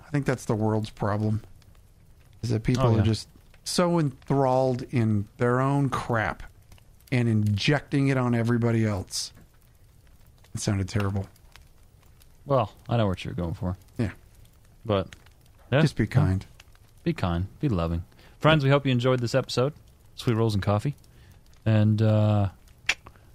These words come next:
Speaker 2: back next week, uh, with a regular episode and more storyline, okay?
Speaker 1: Mm-hmm. Dude, your storyline is kicking butt.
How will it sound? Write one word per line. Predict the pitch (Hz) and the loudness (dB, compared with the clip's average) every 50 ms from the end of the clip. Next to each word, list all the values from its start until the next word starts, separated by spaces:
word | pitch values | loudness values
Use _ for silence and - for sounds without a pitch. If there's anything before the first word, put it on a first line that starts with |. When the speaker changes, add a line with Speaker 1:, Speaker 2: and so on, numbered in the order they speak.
| - - - - - - - - - | -20 -20 -20 -20 -20 -20 -20 -20 -16
Speaker 2:
back | 101 101 107 98 92 - | -6 -2 0 0 0 0
next | - 104 98 - - | 0 -2 0 0 -2
week, | 127 135 135 - - - - | -4 -4 -4 -6 -12 -6 -2
uh, | 160 160 165 170 170 175 175 175 180 175 180 | 0 2 2 4 2 2 2 2 2 2 2
with | 185 175 202 | 0 0 0
a | |
regular | 202 220 220 226 233 240 247 | 0 0 2 2 2 2 2
episode | 240 - - - 285 277 302 320 349 381 | 0 0 -2 0 2 2 2 2 0 0
and | 381 370 370 | -2 -2 -2
more | 370 381 381 381 | 0 0 0 0
storyline, | 339 - - 349 370 415 440 381 320 247 196 175 180 233 262 | 0 0 0 0 0 2 2 2 4 4 4 2 2 0 2
okay? | - 190 | 4 6
Speaker 1:
Mm-hmm. | 180 180 170 165 165 160 160 160 160 - - - 190 185 180 175 170 170 170 170 170 170 170 170 170 170 175 180 | 6 6 6 4 4 4 4 2 0 -2 -2 0 2 4 4 4 4 4 4 4 4 4 4 4 4 4 4 4
Dude, | 170 - 185 180 | 2 2 2 2
your | 170 185 | 2 2
storyline | 180 - 170 170 160 147 131 123 117 | 2 2 2 2 2 2 2 2 0
is | 110 104 - | 0 -2 -4
kicking | - - - - 151 143 - 151 139 135 123 | -4 0 2 2 2 2 2 2 2 2 0
butt. | 110 - 120 110 98 - - - - | 0 0 -2 -2 -2 -4 -10 -16 -16